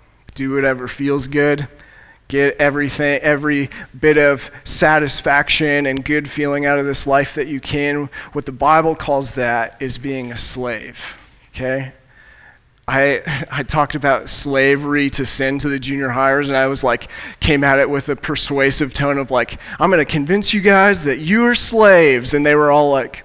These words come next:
"We're not sla-," it was funny. Uh, you had to be there, apparently. Um,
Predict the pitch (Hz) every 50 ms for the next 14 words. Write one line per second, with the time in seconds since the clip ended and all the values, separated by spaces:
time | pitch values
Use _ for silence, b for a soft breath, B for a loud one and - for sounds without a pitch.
0 | - - 339 381 381 349 330 339 320 285 277 - - - 269 262 - - 165 156
1 | 151 135 - - - 127 117 120 120 120 123 - B B B B B B B -
2 | 131 127 127 127 127 135 139 156 147 156 151 151 135 120 135 135 131 127 127 127
3 | 127 123 - 151 139 135 127 113 139 135 135 139 131 B B B B B B B
4 | B - 151 160 165 160 156 147 139 135 127 123